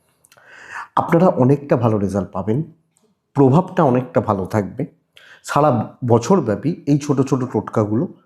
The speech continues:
চেষ্টা করবেন করার, আশা করব তাতে বেশ ভালো ফল পাবেন। হ্যাঁ, এই টোটকাগুলোতে বিশেষ কিছু খরচা নেই,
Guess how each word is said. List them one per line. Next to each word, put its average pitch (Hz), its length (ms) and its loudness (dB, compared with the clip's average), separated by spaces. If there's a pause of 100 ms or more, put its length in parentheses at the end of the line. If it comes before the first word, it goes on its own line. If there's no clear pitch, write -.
(220)
চেষ্টা 123 340 0
করবেন 104 360 -4
করার, 101 320 -4 (800)
আশা 139 220 2
করব 107 440 0 (580)
তাতে 135 260 0
বেশ 139 500 0
ভালো 127 220 0
ফল 110 200 -2
পাবেন। 90 360 -10 (500)
হ্যাঁ, 156 480 2
এই 165 80 6
টোটকাগুলোতে 185 600 0
বিশেষ 151 340 0
কিছু - 240 -8 (180)
খরচা 120 500 0
নেই, 113 200 0